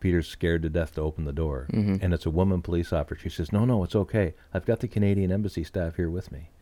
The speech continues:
Speaker 1: So they all run downstairs, the three of them, the, the, the wife and the two
Speaker 2: Mm-hmm.
Speaker 1: players, hop into a car and speed through the streets of Vienna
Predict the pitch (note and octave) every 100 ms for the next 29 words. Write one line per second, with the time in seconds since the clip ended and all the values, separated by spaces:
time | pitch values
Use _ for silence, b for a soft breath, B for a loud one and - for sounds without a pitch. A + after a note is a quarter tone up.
0 | b b b b b - F2 F2+ F#2+ A2+
1 | F#2+ G#2+ G#2 G2 F#2+ - D2+ C2+ G2 -
2 | - - - - _ _ - - D#2+ -
3 | F2+ D2+ C#2 G2+ - - D2+ D2 D2+ D2
4 | D#2 D#2 E2 A#2 G#2 F#2 - D2 C#2 -
5 | - b b b b G2+ A2 B2 A2+ F#2
6 | - G#2+ E2 B1 D#2+ - - F#2 E2+ -
7 | - A#2+ C3 C3 A2+ F#2 - G#2+ G2+ -
8 | F2 F2 F2+ C#2 C2+